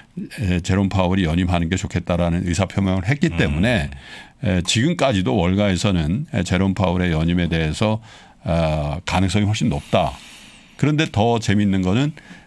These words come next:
Speaker 1: 제롬 파월의 가능성에 대해서, 연임 가능성에 대해서 설문해서 나오는 숫자보다
Speaker 2: 네.
Speaker 1: 제롬 파월의 연임을 원하냐는 설문이 더 많아요.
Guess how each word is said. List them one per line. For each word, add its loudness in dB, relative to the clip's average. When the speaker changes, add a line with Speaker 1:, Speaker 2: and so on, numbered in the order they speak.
Speaker 1:
제롬 2
파월의 2
가능성에 0
대해서, 2
연임 2
가능성에 2
대해서 2
설문해서 2
나오는 2
숫자보다 0
Speaker 2:
네. 0
Speaker 1:
제롬 2
파월의 0
연임을 2
원하냐는 2
설문이 2
더 2
많아요. -2